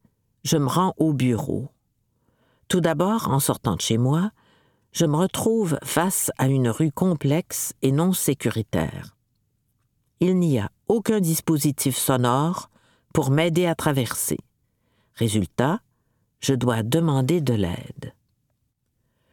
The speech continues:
Une fois de l'autre côté, je monte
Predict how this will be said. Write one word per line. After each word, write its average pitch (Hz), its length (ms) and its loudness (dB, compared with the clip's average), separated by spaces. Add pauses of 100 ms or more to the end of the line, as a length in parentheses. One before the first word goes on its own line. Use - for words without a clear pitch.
(200)
Une 208 180 2
fois 214 240 2
de 165 100 2
l'autre 175 340 0
côté, 143 540 -2 (240)
je 135 140 2
monte 196 480 0